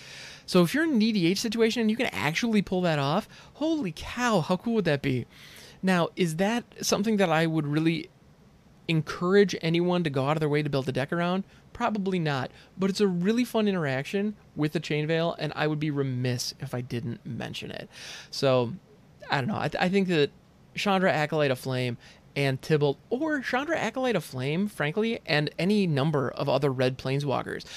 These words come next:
Um, I have no doubt there are Sarkins out there that can take better use of this than Tibalt.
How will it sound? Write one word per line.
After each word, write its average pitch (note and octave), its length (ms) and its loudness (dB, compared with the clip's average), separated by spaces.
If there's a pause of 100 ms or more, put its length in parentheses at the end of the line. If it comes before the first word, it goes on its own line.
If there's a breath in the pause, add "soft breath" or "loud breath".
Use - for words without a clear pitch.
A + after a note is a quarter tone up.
(160 loud breath)
Um, B2 160 0
I C#3 80 2
have D3 100 0
no D3+ 120 0
doubt D#3+ 160 2
there C#3 220 2
are C3 60 -2
Sarkins D3 640 -2
out C3 160 -4
there B2 140 0
that B2+ 120 0
can C3 140 -4
take C3 360 -2
better C#3 220 4
use C3+ 240 -4
of C3+ 100 -6
this A#2+ 160 -4
than B2 160 -10
Tibalt. C3+ 360 -2